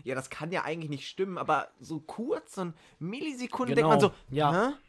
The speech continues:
Speaker 1: Ah, nee, doch nicht, das macht ja gar
Speaker 2: Ich
Speaker 1: keinen
Speaker 2: schwöre,
Speaker 1: Sinn."
Speaker 2: jedes Mal, wenn ich mir sowas angucke, ist der allererste Gedanke,
Speaker 1: So,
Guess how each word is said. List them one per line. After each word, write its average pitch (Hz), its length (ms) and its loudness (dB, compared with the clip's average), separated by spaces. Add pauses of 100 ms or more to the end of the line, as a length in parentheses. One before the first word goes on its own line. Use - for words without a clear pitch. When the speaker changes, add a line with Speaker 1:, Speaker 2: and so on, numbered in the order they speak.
(160)
Speaker 1:
Ah, - 120 6
nee, 135 220 8
doch 147 180 2
nicht, 156 180 -2
das 143 120 -2
macht 156 160 0
ja 151 60 2
gar 151 100 4
Speaker 2:
Ich - 20 2
Speaker 1:
keinen 156 160 2
Speaker 2:
schwöre, - 0 -
Speaker 1:
Sinn." 170 440 8
Speaker 2:
jedes 226 480 -2
Mal, 214 440 2
wenn 156 220 -2
ich 160 140 -8
mir 170 120 -2
sowas 156 280 -8
angucke, 190 440 -8
ist - 220 -10
der - 220 -4
allererste 190 540 -2
Gedanke, 175 540 -2
Speaker 1:
So, 135 160 -4